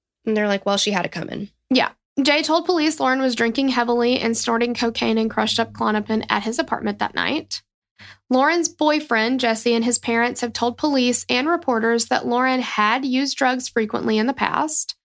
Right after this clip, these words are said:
Speaker 2: Jesse's mother, Nadine, said that Lauren was asked to leave the summer camp that she'd attended with Jesse and Jay due to drug use. Though police stated that Jesse was not with Lauren the night she disappeared, there is still much speculation about him.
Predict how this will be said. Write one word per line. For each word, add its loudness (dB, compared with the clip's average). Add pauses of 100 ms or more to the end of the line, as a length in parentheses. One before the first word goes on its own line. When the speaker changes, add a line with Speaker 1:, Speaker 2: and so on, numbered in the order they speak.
(460)
Speaker 2:
Jesse's 0
mother, 2
Nadine, 2
said 0
that 2
Lauren 2
was 2
asked 0
to -4
leave 0
the -6
summer 2
camp -2
that -4
she'd 0
attended 0
with 0
Jesse 0
and 0
Jay 0
due 0
to -4
drug -2
use. -2 (760)
Though 2
police 0
stated 2
that -2
Jesse 0
was 0
not 0
with -4
Lauren 0
the 0
night 0
she 0
disappeared, 0
there 2
is 0
still 0
much -2
speculation 0
about -2
him. -2